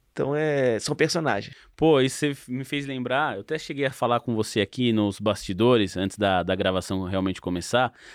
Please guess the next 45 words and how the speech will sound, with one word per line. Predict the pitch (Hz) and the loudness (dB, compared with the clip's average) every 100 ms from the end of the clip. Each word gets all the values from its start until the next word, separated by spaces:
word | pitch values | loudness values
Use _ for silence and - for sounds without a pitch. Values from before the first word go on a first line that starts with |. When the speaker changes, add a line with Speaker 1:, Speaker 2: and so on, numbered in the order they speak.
| - | -4
Speaker 2:
do | 123 | 0
Marcelo | 117 - 120 120 | 0 2 0 2
Duarte, | 139 123 104 - - | 2 2 2 -4 -12
que | |
foi | - | -6
o | 101 | -6
primeiro | 104 101 107 | -2 0 0
cara | 113 107 | 0 0
que | 107 | 0
eu | 107 | -2
trabalhei. | 110 127 131 117 147 107 | 0 0 2 2 4 2
Ele | 95 | 0
tinha | - 113 | -2 0
um, | 113 113 110 87 76 - | 2 2 0 -2 -6 -10
um | 104 | -4
programa | 107 101 107 117 | -2 2 2 2
na | 104 | 2
E | 98 | 2
S | 98 - | 0 -2
P | 107 | 0
N | 107 | 0
que | 107 | 0
era | 107 | 0
o | |
Loucos | 104 101 - | 0 -2 -6
pro | - | -18
Futebol, | 101 - 120 147 139 - - - _ | -14 -6 2 2 2 -6 -20 -20 _
e | 156 | -4
o | |
pessoal | 160 190 - 180 | -4 -4 0 2
lá | 165 175 156 117 - | 4 4 4 2 0
cantava | 147 139 147 139 | -4 -2 0 2
hino | 135 127 | 0 -2
de | 107 | -6
time, | - 143 127 123 | -4 0 2 2
bebia | 180 165 156 | 0 0 -2
refrigerante. | 143 - 127 117 113 135 - | -2 -4 -2 0 0 0 -2
Quando | - 208 | -2 0
eu | 175 | -2
soube | - 214 190 | 2 2 4
que | 165 | 0
ia | |
trabalhar | 147 131 123 113 | 0 2 2 2
com | 117 113 | 2 4
ele, | 143 107 | 4 2